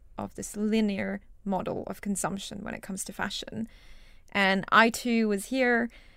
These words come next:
taking photos in my new clothes that I'd bought just for this honeymoon. And I wasn't very sure that I was actually loving the stuff that I had bought, besides the photo that I had gotten and, you know, the, the, you know, when I was enjoying them on the actual day.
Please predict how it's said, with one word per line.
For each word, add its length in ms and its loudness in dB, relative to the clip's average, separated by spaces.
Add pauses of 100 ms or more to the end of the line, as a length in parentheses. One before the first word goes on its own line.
(140)
taking 280 4
photos 540 8
in 160 2
my 220 0
new 220 4
clothes 400 4
that 80 -2
I'd 180 0
bought 220 -4
just 240 -6
for 60 -8
this 180 -8
honeymoon. 640 4 (480)
And 320 2
I 120 2
wasn't 240 4
very 180 6
sure 300 4
that 140 2
I 100 2
was 280 -2 (360)
actually 320 -4
loving 460 -2 (140)
the 80 -8
stuff 240 -6
that 100 -4
I 60 -2
had 160 -6
bought, 280 0 (440)
besides 380 4
the 80 -10
photo 260 0
that 140 -4
I 40 -2
had 160 -8
gotten 320 4
and, 220 0
you 80 -2
know, 100 -2
the, 120 -8
the, 180 -10
you 120 0
know, 100 0
when 120 0
I 60 0
was 120 -4
enjoying 460 0
them 140 -6
on 80 -4
the 100 -4
actual 340 -8
day. 380 -4